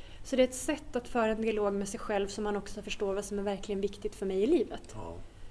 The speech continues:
Speaker 2: just det.
Speaker 1: Och för vissa personer så blir det som en kalldusch att tänka de här banorna. För att man kommer på också så här, shit,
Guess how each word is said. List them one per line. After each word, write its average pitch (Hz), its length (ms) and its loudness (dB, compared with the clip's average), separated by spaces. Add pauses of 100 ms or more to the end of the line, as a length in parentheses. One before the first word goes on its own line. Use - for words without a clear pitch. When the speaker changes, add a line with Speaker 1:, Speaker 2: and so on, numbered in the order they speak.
(100)
Speaker 2:
just 107 200 -2
det. - 60 -6
Speaker 1:
Och 240 100 -4
för 269 80 0
vissa 269 260 0
personer 240 340 0
så - 80 -6
blir 214 100 4
det 208 60 4
som 214 160 -2
en 208 60 0
kalldusch 233 760 2
att 196 260 -2
tänka 208 380 0
de 196 140 0
här 190 100 -2
banorna. 190 520 -2 (560)
För 247 120 0
att 233 120 0
man 226 140 2
kommer 220 200 0
på 226 300 6
också 196 260 -2
så - 120 -6
här, 196 120 -4
shit, - 240 -2